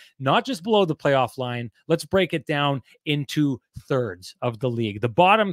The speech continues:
third of the league, the bottom eleven teams in the league, the Jets have played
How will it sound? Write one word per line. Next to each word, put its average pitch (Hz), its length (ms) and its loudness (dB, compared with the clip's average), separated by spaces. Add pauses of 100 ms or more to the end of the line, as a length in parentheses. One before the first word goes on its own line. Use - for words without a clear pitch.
third 180 200 4
of 151 60 -2
the 156 60 0
league, 127 300 -2
the 127 60 -6
bottom 175 360 2
eleven 160 400 0
teams 147 420 -4
in 147 140 -2
the 139 80 -2
league, 151 380 0 (320)
the 127 80 -8
Jets 160 240 -2
have 147 180 -4
played 147 380 0